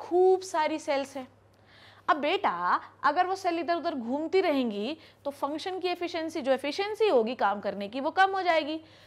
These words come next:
तो जो डिफ-, जो सेम फंक्शन परफॉर्म कर रही हैं, भैया तुम्हें ओवा, ओवा से बच्चा पैदा होगा, इस वाले ओवा से भी बच्चा पैदा होगा, इस वाले ओवा से भी बच्चा पैदा होगा,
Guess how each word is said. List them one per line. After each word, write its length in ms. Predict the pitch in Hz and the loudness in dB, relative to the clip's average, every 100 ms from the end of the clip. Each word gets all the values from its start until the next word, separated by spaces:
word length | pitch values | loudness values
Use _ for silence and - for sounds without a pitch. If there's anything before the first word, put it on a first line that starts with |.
| _ | _
तो 60 | 349 | -10
जो 340 | 277 392 403 - | -2 -2 -2 -4
डिफ-, 400 | 233 269 311 - | -6 -6 -8 -8
जो 240 | 226 302 381 | -4 0 -2
सेम 400 | - 370 415 494 | -2 -4 -2 -2
फंक्शन 340 | 415 381 403 | -2 -2 -4
परफॉर्म 360 | 381 339 339 311 | 0 0 0 0
कर 120 | 285 | -2
रही 200 | 247 226 | -2 -4
हैं, 100 | 180 - - - | -6 -12 -20 -12
भैया 260 | 233 254 277 | -4 0 0
तुम्हें 360 | 277 262 262 262 | -2 -4 -2 0
ओवा, 300 | 240 247 247 | 4 4 4
ओवा 360 | 233 254 254 262 | 6 6 6 4
से 140 | 269 | 0
बच्चा 260 | 240 254 247 | -2 -2 0
पैदा 260 | 254 247 | 2 4
होगा, 180 | 240 247 | 4 2
इस 240 | 233 - | -2 -4
वाले 200 | 208 220 | -2 2
ओवा 200 | 247 247 | 4 4
से 120 | 240 247 | 0 -4
भी 60 | |
बच्चा 200 | 240 254 | -4 -4
पैदा 240 | 247 240 247 | -2 0 0
होगा, 120 | 254 | -2
इस 240 | 226 - | -4 -6
वाले 200 | 202 220 | -4 -2
ओवा 200 | 233 240 | -2 -2
से 120 | 247 | -6
भी 60 | 233 | -6
बच्चा 180 | 240 262 | -6 -4
पैदा 240 | 247 240 | -2 -2
होगा, 160 | 226 | -4